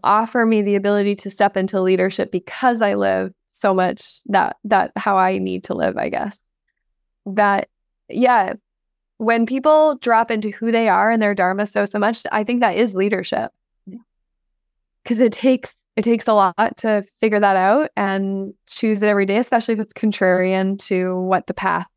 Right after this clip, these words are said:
Speaker 1: that is laid makes life a little bit easier. Um, but I think I, I admire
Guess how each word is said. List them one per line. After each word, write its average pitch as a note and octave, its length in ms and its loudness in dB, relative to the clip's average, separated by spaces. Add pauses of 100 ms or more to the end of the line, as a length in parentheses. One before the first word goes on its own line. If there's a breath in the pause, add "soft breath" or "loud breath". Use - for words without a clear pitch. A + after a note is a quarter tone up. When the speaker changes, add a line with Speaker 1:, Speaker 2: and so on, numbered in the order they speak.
(600)
Speaker 1:
that G3+ 220 4
is G3 160 0
laid F#3+ 460 2
makes F#3+ 420 -4
life F#3+ 240 2
a F#3+ 40 0
little F#3+ 160 4
bit F#3 140 -4
easier. A#3+ 360 0 (800)
Um, F#3+ 680 -2
but A3+ 120 4
I A3 120 2
think A3+ 340 -2 (140)
I, G#3+ 460 2
I A#3 440 2
admire G3+ 1040 -2